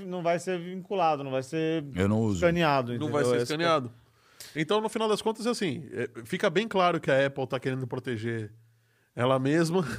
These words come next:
Speaker 2: Sim.
Speaker 3: <laughs> É claro que a ideia é boa,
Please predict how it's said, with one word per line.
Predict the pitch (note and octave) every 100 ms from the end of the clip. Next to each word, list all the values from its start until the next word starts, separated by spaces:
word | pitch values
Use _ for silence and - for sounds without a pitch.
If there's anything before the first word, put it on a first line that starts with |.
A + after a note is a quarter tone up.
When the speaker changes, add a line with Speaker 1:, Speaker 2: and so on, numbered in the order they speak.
| -
Speaker 2:
Sim. | - F#2 F2 D#2+ F2
Speaker 3:
<laughs> | - - - -
É | D3
claro | - D#3 E3+ E3
que | - D3+ D3 C3 B2 A#2
a | C#3
ideia | C3+ C#3+ C#3+
é |
boa, | A#2+ C3 D3+ D#3